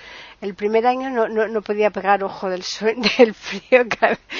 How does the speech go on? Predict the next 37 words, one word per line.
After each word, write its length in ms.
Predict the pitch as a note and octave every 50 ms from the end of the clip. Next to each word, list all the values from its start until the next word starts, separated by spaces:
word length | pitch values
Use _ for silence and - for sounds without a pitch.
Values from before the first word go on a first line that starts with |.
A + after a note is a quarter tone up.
| - - - D4+ B3 - -
Dice, 440 | A3 A3+ A3+ A#3 A3 - - A3+
"Y 40 | A3
claro, 280 | G#3 - A3+ A#3 A#3+ A#3
tener 240 | - A#3 A3 A#3 A3
que 80 | - B3
estar 240 | A#3+ - - A#3
en 160 | A3+ A3+ A3+ A3
las 220 | G#3+ G#3 G#3 -
calles 500 | - - G#3 A#3 B3+ C4 A#3 A3 G#3+ G#3
así 380 | G#3+ G3+ - - - A3 A3+ A3
de 140 | G#3 G3+
guía 340 | G3+ F#3+ A3 A#3 A#3 A3 G#3+
y 40 | G#3
todo 220 | - G#3+ G3+ G3
esto", 280 | F#3+ G3+ G#3 - - G#3+
el 100 | G3 G3
hombre, 360 | F#3+ F#3+ F#3+ G3+ G#3+ A3+ A#3 - _ - _ _ _ _ _
pues 340 | - F#3 F3+ F3+ - - F#3
dice, 220 | F#3+ F3+ - G3
"pero 180 | F#3 G3 G3 G3
bueno, 200 | G#3+ A3 G#3+ G3+
ya 320 | G3 G3 G#3 G#3+ A3+ A3
des-, 180 | G#3+ G#3+ G3+ - _
llevo 260 | - G#3 G#3+ G#3 G#3 G3 G3+ G3 G3
veintitantos 800 | F#3+ G3+ G#3 G#3+ G3 G3+ F#3 G3+ G3 G3+ F#3+ G3 G3+ - -
años 460 | G#3+ G3 G3 G3+ G3+ G3+ G#3+ G#3+ -
y, 320 | G#3 G3 F#3+ F#3 F3 E3 - - E3 F#3 F3 E3 E3
y 40 | D#3
bueno, 380 | D#3 E3+ F3 E3 C#3+ C3 C#3 - _
pues, 380 | - D3 D3 - - - - - _ _
eh, 180 | F3+ D3+ D3+
se 140 | D#3 - -
había 260 | D#3+ D3+ D3+ D#3+ D3
hecho 240 | D3 C#3+ - - F#3+
a 120 | E3+ D#3 D#3
eso, 260 | D#3 - - D3+ C#3+
¿no?". 220 | D4 D#4 F#4+ -